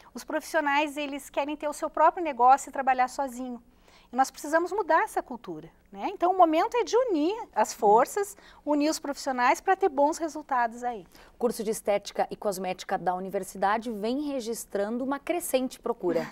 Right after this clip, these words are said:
Speaker 1: <laughs> Eu tô muito feliz,
Speaker 2: Hum.
Speaker 1: muito satisfeita. Ah, eu acredito, assim, que os alunos que têm procurado, né, têm se, ah, atingido, assim, um nível muito satisfatório em relação ao curso, porque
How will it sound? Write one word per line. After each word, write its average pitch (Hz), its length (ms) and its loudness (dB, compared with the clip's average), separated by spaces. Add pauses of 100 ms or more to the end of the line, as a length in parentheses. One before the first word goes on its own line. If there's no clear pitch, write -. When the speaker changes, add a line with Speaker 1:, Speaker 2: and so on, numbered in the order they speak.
Speaker 1:
<laughs> - 500 0
Eu 277 140 6
tô 480 120 -2
muito 415 200 -4
feliz, 294 540 2
Speaker 2:
Hum. 294 60 0
Speaker 1:
muito 294 140 -2
satisfeita. 302 880 0 (380)
Ah, 233 220 4
eu 247 80 8
acredito, 262 340 0
assim, 277 200 -6
que 269 60 -8
os 269 60 -6
alunos 277 340 4
que - 120 -14
têm 277 240 -6
procurado, 233 1000 6 (100)
né, 226 220 0
têm 262 220 -8 (240)
se, - 320 -10
ah, 220 260 2
atingido, 254 300 -4
assim, 277 160 -6
um - 20 -4
nível 277 200 -4
muito 320 160 -4
satisfatório 240 760 6
em 240 60 -6
relação 220 340 -2
ao 220 80 0
curso, 247 460 -8
porque 233 480 -10